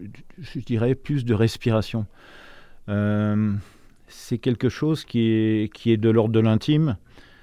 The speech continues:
Euh, je crois que si on posait la question, euh, je vois qu'il y a cinq ou six micros, là, et qu'on était, si on était cinq ou six intervenants, vous auriez cinq ou six réponses différentes.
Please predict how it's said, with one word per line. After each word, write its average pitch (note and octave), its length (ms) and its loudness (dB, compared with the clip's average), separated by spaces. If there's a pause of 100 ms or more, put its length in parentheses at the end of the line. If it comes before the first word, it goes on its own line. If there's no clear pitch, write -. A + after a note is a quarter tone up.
(220)
Euh, G2 160 -4
je G2+ 160 -4
crois C3+ 220 0
que - 80 -8
si - 100 -4
on A2 100 2
posait A#2 260 0
la G#2+ 100 2
question, A2+ 480 -4
euh, G#2 260 -6
je A2+ 100 -6
vois A#2 200 -4
qu'il A2+ 140 -6
y - 20 0
a - 20 0
cinq A2 240 -6
ou A2 60 -4
six - 180 -10
micros, G#2+ 400 -2
là, G2 140 -2
et F#2 80 -6
qu'on G2+ 180 -6
était, G2+ 240 -8
si - 220 -10
on G#2 100 -2
était G#2 220 -4
cinq - 280 -6
ou G#2+ 60 -6
six G#2 240 -4
intervenants, A2+ 540 -2
vous A2+ 160 0
auriez B2+ 220 4
cinq D#3 260 0
ou C#3+ 40 0
six C3+ 160 -2
réponses B2 360 -2
différentes. G2+ 480 -2